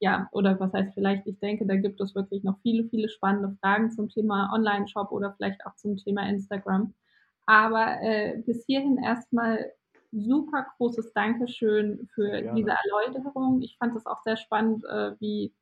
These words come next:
Speaker 1: praxisnah du das erklärt hast. Äh, wirklich sehr gut gemacht. Ich glaube,
Speaker 2: Dankeschön.
Speaker 1: äh, unsere Hörer haben da auch viel mitnehmen können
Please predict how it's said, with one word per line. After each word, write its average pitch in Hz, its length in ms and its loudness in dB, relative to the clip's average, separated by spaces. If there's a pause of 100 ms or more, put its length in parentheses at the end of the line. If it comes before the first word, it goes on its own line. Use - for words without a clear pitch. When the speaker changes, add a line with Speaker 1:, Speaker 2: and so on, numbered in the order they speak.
(100)
Speaker 1:
praxisnah 262 520 4
du 247 140 2
das 240 220 -2
erklärt 220 580 -2
hast. - 360 -6
Äh, 208 380 -6
wirklich 220 440 -6 (680)
sehr 240 220 4
gut 285 240 -2
gemacht. 240 400 4 (120)
Ich - 140 -10
glaube, 226 380 0
Speaker 2:
Dankeschön. 196 220 -8
Speaker 1:
äh, 214 100 -6
unsere 220 300 -4
Hörer 208 280 0
haben 214 180 -2
da 214 160 0
auch 208 220 -4
viel 254 140 4
mitnehmen 226 560 4
können 214 500 0